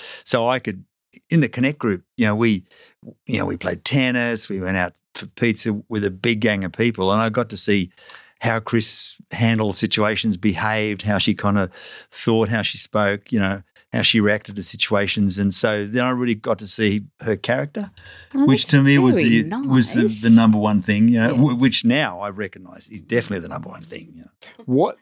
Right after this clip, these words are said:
Speaker 3: I'm gonna ask you both this question. What stood out about those, in, in those circles? What stood out?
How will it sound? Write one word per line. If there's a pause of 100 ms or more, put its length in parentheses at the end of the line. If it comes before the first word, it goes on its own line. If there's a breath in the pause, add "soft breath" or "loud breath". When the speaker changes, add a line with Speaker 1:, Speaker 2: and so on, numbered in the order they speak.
(120)
Speaker 3:
I'm
gonna
ask
you
both
this
question.
What
stood
out (160)
about
those,
in,
in
those
circles? (320)
What
stood
out?